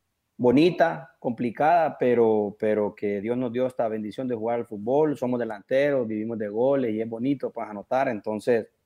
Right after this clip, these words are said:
eh, por ahí, pues, eh, me falta mucho por mejorar, mucho por aprender y, y, y yo sé que usted dijo algo muy cierto, ¿verdad? Soy un, una persona que lucho, lucho, lucho y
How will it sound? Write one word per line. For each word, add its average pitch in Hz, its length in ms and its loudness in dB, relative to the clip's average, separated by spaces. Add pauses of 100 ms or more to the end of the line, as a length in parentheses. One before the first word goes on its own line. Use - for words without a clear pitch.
(680)
eh, 101 520 0
por 110 160 0
ahí, 107 200 0
pues, 110 300 -4
eh, 95 440 -4 (1300)
me 110 100 0
falta 123 300 0
mucho 143 280 4
por 123 140 2
mejorar, 123 500 2
mucho 135 300 0
por 117 140 2
aprender 135 560 0
y, 120 220 -2
y, 110 260 -8
y 110 220 -8
yo 113 100 -6
sé 123 220 -2
que 117 420 0
usted 110 220 -6
dijo 123 160 2
algo 123 180 2
muy 120 220 0
cierto, 170 360 2
¿verdad? 104 580 -4 (800)
Soy 117 200 0
un, 127 600 4
una 123 180 0
persona 117 960 -2
que 107 120 -6
lucho, 139 520 2
lucho, 143 420 2
lucho 143 480 0
y 101 400 -8